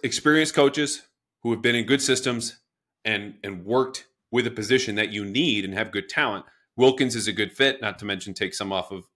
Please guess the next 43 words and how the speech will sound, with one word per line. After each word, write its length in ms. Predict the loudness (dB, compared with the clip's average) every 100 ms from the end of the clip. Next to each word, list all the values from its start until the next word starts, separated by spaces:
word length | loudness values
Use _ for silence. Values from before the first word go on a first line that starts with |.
| -10
Dont'a 180 | -6 -4
Hightower's 460 | -6 -4 -6 -8
plate. 260 | -10 -12 -12 _ _ _ _ 0
Uh, 340 | 4 6 4
Tyquan 340 | 4 2 4 4
Underwood 340 | 4 2 0 -4 _ _ -6
spent 240 | 0 2
the 60 | 4
last 220 | 4 4
two 80 | 4
years 160 | 4
at 120 | 2
Pitt, 300 | 4 2 2 -12 _ _ 2
two 120 | 4
years 160 | 4
before 260 | 2 -2 2
that 100 | 2
at 80 | 4
Rutgers, 400 | 2 2 -2 -2
his 120 | -2
alma 200 | -2 0
mater. 500 | 4 6 6 2 -4 _ _
He 80 | 4
was 120 | 4
the 140 | 6 4
only 260 | 2 4 0
assistant 480 | 0 -4 -2 -4
kept 200 | 0 0
on 140 | 0 -4
staff 320 | -2 -2 -2 -2
at 260 | -2 -2
Pitt 260 | 0 0 0
as 80 | -6
Pat 280 | 0 2 2
Narduzzi 480 | -2 -2 -2 -2 -6
just 240 | -8 -12
freaking 460 | -6 -4 -4 -10 -14
cleaned 340 | -4 0 2
house 320 | 2 0 0
yet 100 | -2
again 260 | -2 -4 -4
on 100 | -4
offense 460 | -4 -4 -6 -8